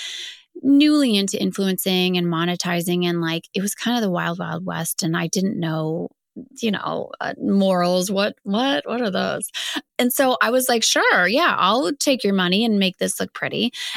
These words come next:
And then I poured it down the drain because I just never was a vodka drinker. But you would never know looking at my Instagram. Like, on Saturday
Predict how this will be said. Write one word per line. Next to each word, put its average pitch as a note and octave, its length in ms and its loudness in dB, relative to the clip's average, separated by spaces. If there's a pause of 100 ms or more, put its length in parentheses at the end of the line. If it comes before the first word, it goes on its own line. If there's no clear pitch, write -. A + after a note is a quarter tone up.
And B3+ 120 4
then C#4 120 4
I D4+ 60 2
poured B3+ 260 2
it B3+ 80 0
down A#3 180 0
the A#3+ 100 0
drain B3+ 360 2
because G3+ 320 -2
I G#3 360 0
just G#3 240 0
never F#3+ 320 0
was F#3+ 200 0
a F3+ 60 0
vodka A3+ 280 -2
drinker. - 500 -8
But - 140 -2
you A#3+ 140 2
would A3+ 180 2
never G#3 540 2
know G3+ 420 2
looking G3 420 2
at G#3 80 0
my F#3 120 0
Instagram. F#3 640 -2 (360)
Like, B3+ 160 2
on C#4 120 4
Saturday C#4 720 2